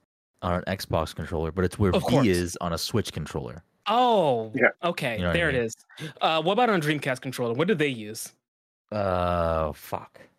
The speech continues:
Speaker 1: I have a Dreamcast controller right here somewhere. I
Speaker 2: Hey,
Speaker 1: don't
Speaker 2: listen,
Speaker 1: know.
Speaker 2: don't
Speaker 1: I,
Speaker 2: worry about it. So then
Speaker 1: I
Speaker 2: there's
Speaker 1: think they have
Speaker 2: also
Speaker 1: the
Speaker 2: the
Speaker 1: same layout as a Xbox controller.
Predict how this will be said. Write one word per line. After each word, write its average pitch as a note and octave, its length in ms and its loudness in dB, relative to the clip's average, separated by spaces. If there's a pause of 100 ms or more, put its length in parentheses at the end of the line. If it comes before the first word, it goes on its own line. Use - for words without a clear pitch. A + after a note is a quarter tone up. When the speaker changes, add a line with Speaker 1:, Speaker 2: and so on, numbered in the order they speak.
(120)
Speaker 1:
I G#2+ 80 -14
have G2 120 -14
a F#2 100 -20
Dreamcast G2+ 380 -18
controller G2+ 320 -16
right A#2 140 -16
here A#2+ 180 -16
somewhere. G2 340 -18 (580)
I - 40 -4
Speaker 2:
Hey, - 40 0
Speaker 1:
don't G3 60 2
Speaker 2:
listen, E3 160 -2
Speaker 1:
know. E3 80 2
Speaker 2:
don't D#3 100 -2
Speaker 1:
I, C#3+ 40 4
Speaker 2:
worry C3 120 2
about A#2 240 -2
it. A#2+ 120 -2 (260)
So G#3 160 2
then G#3 180 2
Speaker 1:
I - 20 4
Speaker 2:
there's G3+ 60 4
Speaker 1:
think F3+ 120 0
they F3 60 6
have C#3 100 4
Speaker 2:
also - 300 4
Speaker 1:
the - 60 8
Speaker 2:
the A2 60 6
Speaker 1:
same A2+ 280 6
layout G2 360 4
as E2 180 2
a D#2 180 4 (220)
Xbox D#2 420 -2
controller. D#2 440 -4